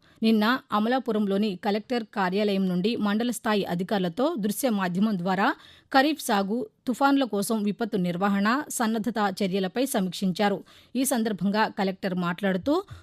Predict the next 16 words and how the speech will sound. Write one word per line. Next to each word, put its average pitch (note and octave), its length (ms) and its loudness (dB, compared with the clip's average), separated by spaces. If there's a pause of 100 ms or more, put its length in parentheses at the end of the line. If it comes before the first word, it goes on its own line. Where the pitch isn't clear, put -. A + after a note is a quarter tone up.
(100)
తుఫానులు, C4+ 480 4
వరదలను G#3 720 0
ఎదుర్కొనేందుకు F#3+ 800 -2
జిల్లా A#3 340 0
యంత్రాంగం G3 540 -2
సర్వసన్నద్ధం G#3 840 0
కావాలని G3 520 0
ఆదేశించారు. G3 720 0 (320)
విపత్తులను A3 640 2
ఎదుర్కొనేలా G3 720 0
ముందస్తు G#3+ 580 0
ఖరీఫ్, A3+ 380 0
రబీ G3+ 280 0
సీజన్ల G3 420 0
పంటలను F#3+ 500 0
ప్రారంభించేలా G3 880 2